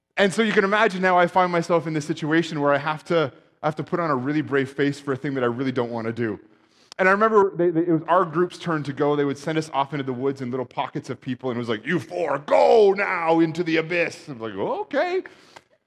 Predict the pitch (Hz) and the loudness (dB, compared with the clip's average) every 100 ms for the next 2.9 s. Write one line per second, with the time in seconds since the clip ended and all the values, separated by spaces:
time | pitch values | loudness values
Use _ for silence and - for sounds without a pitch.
0 | _ _ - 208 220 226 254 254 247 254 | _ _ 0 0 2 4 4 4 2 2
1 | 240 190 185 208 190 202 175 131 175 180 | 2 0 0 0 0 0 -2 0 -2 -2
2 | 185 156 165 160 147 - 165 170 | -2 -2 -2 0 -4 -2 -2 -2